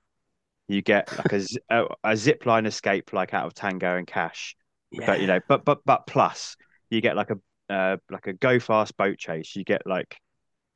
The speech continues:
Speaker 1: the seaplane scooping up jet skis. It's all brilliant. It's like,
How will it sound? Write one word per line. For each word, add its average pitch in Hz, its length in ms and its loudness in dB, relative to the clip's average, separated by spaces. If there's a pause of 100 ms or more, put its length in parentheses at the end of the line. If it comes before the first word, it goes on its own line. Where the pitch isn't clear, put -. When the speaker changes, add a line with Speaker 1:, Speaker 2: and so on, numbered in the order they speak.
(460)
Speaker 1:
the 104 140 0
seaplane 110 560 2
scooping - 440 -4
up - 200 -2
jet - 220 -2
skis. 82 520 -8
It's - 160 -4
all 123 380 6
brilliant. 92 300 0
It's - 120 -8
like, 104 200 -2